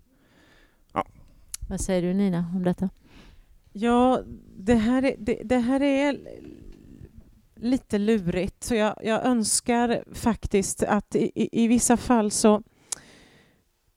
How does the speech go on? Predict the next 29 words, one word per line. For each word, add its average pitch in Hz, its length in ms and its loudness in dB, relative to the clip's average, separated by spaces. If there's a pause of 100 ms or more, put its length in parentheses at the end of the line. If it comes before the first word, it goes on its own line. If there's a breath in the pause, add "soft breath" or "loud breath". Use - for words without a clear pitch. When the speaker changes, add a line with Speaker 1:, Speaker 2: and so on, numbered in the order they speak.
(200)
Speaker 3:
Jag 202 60 -2
hade 214 360 0
ett 196 60 2
sånt - 280 0 (100)
urtråkigt 240 920 4
exempel 127 720 -2 (260)
på, 185 500 0
eh, 104 460 -10
handledare. 196 1080 -4 (2500)
Ja, 180 320 -2
jag 202 160 -10
vill 190 80 -6
inte 185 140 -8
säga 185 180 -4
vilken 170 240 -6
teater 196 420 -2
det 190 40 -2
var 196 80 2
i - 20 2
alla 180 140 0
fall, 170 240 -2
men 175 180 -4
där 180 160 -2
jag 180 220 0
blev... 180 340 -2
Där 190 140 -2 (160)
jag 226 300 2
blev, 196 360 -2 (1600 loud breath)
eh, 57 460 -16